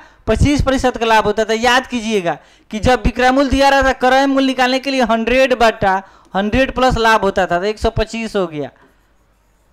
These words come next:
तो ये क्या हो गया? क्रय मूल्य निकल गया। क्या हो गया?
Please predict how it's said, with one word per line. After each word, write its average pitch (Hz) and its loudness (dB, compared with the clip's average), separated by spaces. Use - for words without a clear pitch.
तो 202 -2
ये 240 0
क्या 269 0
हो 262 2
गया? 269 0
क्रय 262 2
मूल्य 262 2
निकल 220 2
गया। 208 -2
क्या 254 2
हो 262 2
गया? 302 2